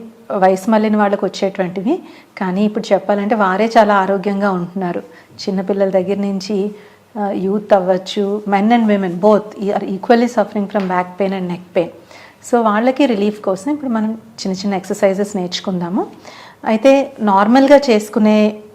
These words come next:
అందరికీ తెలిసిన మామూలు నెక్ బెండింగ్ ఇవి కాకుండా ఇవి కొంచెం డిఫరెంట్‌గా ఉంటాయి. ఆ, దీనివల్ల ఏంటంటే just నెక్ ఒక్కటే కాకుండా, ఆ, అప్పర్ బాడీ, ఆ, or rather అప్పర్ స్పైన్ అంతా కూడా ఎక్సర్సైజ్ అవుతుంది. So ఇప్పుడు మనం నెక్, నెక్ పెయిన్‌కి ఏ విధమైనటువంటి,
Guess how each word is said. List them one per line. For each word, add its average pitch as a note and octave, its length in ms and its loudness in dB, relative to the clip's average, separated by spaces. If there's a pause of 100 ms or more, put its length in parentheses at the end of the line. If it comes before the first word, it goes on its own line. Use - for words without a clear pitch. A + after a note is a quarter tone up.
అందరికీ G#3+ 380 0
తెలిసిన G#3 420 0
మామూలు G3 440 0
నెక్ F#3+ 280 -4 (300)
బెండింగ్ F#3+ 420 0
ఇవి G#3 360 -4
కాకుండా G#3 440 -2
ఇవి G4 100 -2
కొంచెం C4+ 300 -2
డిఫరెంట్‌గా G#3+ 560 0
ఉంటాయి. F3+ 440 -4 (560)
ఆ, G3+ 220 2
దీనివల్ల A#3+ 520 2
ఏంటంటే A#3 460 0
just G#3 340 0
నెక్ G#3 340 2
ఒక్కటే D#4 320 4
కాకుండా, A#3+ 580 0 (360)
ఆ, G3 300 0
అప్పర్ G3 260 6
బాడీ, A3 300 6 (220)
ఆ, F#3 240 -6 (140)
or F#3+ 80 0
rather F#3+ 220 0
అప్పర్ A3+ 300 6
స్పైన్ G#3+ 400 2 (420)
అంతా G3 200 0
కూడా A3+ 220 4
ఎక్సర్సైజ్ F3+ 520 0
అవుతుంది. F3+ 460 -4 (520)
So F#3+ 80 0
ఇప్పుడు F#3+ 260 -4
మనం F3 380 -4
నెక్, F3+ 380 -6
నెక్ G#3 300 -2
పెయిన్‌కి G3+ 480 0
ఏ G3 100 -2
విధమైనటువంటి, G3 920 -4